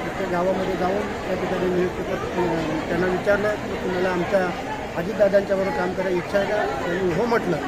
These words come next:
आणि हो म्हटल्यानंतर आम्ही हे सर्व नियुक्तीपत्र आमचे जिल्हा प्रमुख माननीय भाऊसाहेब गोंधळे यांच्या उपस्थितीत आम्ही या ठिकाणी आज वाटप केलेले आहेत.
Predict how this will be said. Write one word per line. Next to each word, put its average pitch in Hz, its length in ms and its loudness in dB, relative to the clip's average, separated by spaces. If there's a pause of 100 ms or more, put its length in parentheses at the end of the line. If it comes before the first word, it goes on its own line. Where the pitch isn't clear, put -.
(340)
आणि 190 320 0
हो 240 60 6
म्हटल्यानंतर 214 680 0
आम्ही 190 220 0
हे 180 160 0
सर्व 190 300 -4
नियुक्तीपत्र 185 560 -2 (400)
आमचे 165 200 -2
जिल्हा 175 260 0
प्रमुख 180 300 -2
माननीय 170 460 -2 (400)
भाऊसाहेब 165 440 -2
गोंधळे 185 240 2
यांच्या 175 380 0 (680)
उपस्थितीत 196 840 -2
आम्ही 185 220 0
या 175 60 0
ठिकाणी 170 440 0
आज 165 300 -4 (400)
वाटप - 300 -2
केलेले 190 240 2
आहेत. 190 160 4